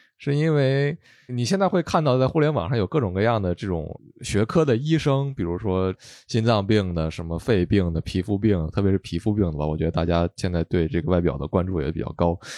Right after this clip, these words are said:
会有他们来做一些科普，说这个病是什么样的，这个应该是吃什么药，或者应该去什-，什么时候去看医生之类的这些东西。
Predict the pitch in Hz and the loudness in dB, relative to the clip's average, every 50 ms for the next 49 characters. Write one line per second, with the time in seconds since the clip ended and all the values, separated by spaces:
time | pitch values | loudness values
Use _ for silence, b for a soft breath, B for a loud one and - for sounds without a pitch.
0 | B B B - 156 139 120 101 95 - - 123 123 120 104 95 101 107 107 - | B B B 0 2 2 4 2 0 0 0 0 0 2 2 2 2 2 0 2
1 | 151 135 110 101 98 - - 113 110 - - - 135 135 - - 95 80 80 87 | 2 4 4 4 2 2 2 0 0 0 0 2 2 0 0 -4 -8 -6 -6 -4
2 | - 104 101 101 98 - - 110 98 95 - 131 123 107 95 92 85 90 82 87 | 0 0 0 0 0 -2 -2 0 0 2 2 2 2 2 0 -2 -2 -4 -2 0
3 | 95 107 120 127 123 113 95 85 82 76 73 76 - - 92 80 - 82 80 80 | 2 2 2 2 2 0 0 -2 -2 -4 -4 -4 -4 -4 -4 -2 -2 -2 0 0
4 | 78 78 80 - - 87 92 95 95 92 95 95 98 90 - - - 101 92 101 | -2 -2 -4 -4 -4 -4 -2 0 2 2 2 2 0 -4 -4 -2 -4 -2 -2 0
5 | 85 90 95 107 101 90 87 92 87 82 82 87 90 92 90 90 - - 98 87 | 0 2 4 4 4 4 4 4 2 2 0 0 0 0 0 0 0 0 0 0
6 | 85 82 - - - 85 - - - 78 82 90 92 104 92 87 - 92 - - | 0 -2 -6 -10 -10 -10 -10 -6 -6 -4 -4 0 2 2 2 2 0 -2 -2 -2
7 | 87 87 92 98 98 98 113 104 104 107 117 117 107 87 82 78 71 69 - 90 | -2 -2 0 -2 -2 0 0 0 0 0 -2 -4 -4 -2 -2 -2 -2 -2 -2 -2
8 | 85 82 85 87 95 101 101 - | -2 0 0 -2 -4 -2 -4 -8